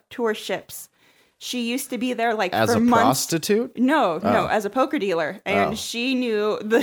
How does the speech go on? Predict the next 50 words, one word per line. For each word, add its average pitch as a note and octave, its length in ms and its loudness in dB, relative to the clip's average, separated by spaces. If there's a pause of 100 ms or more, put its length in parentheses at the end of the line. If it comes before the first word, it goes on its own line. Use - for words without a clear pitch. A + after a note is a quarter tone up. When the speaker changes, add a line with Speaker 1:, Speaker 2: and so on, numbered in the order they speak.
(240)
Speaker 1:
<laughs> - 20 0
she D4 380 -2
knew D#4+ 240 2 (460)
when B3+ 300 2
the A#3+ 80 0
guys A3+ 380 2
went A3 180 0
off G#3+ 400 2
and G3 220 0
when G3+ 180 2
they A3 140 2
didn't G3+ 580 -2
and F3+ 260 -2
when A3+ 140 0
they G#3 120 2
were A3 120 4
gonna G#3 220 0
come G3+ 280 -2
back F#3 440 0
and F#3 160 -4
when G3+ 140 -4
they G3 140 0
should G#3 260 -6
be F#3 160 -2
actually F#3 500 -4 (500)
taking A3+ 400 -2
that F#3 220 -2
seat - 300 -6
and G#3 120 -4
cashing G#3 440 -2
out G3+ 160 -2
their G3 100 0
chips A#3 380 -6
so G3+ 160 -2
that F3 100 -6
someone F#3 320 -4
else G3 240 -2
could - 160 -8
sit G#3+ 220 -6
the G3 80 -4
fuck A3 380 -2
down C#4 300 2 (300)
so A3 140 -4
she A3+ 180 -6
can A#3 160 -2
make A3 140 -4
some A#3 160 -4
money. E3 180 -6 (1300)
So, F3+ 460 -8 (200)
yes. - 520 -10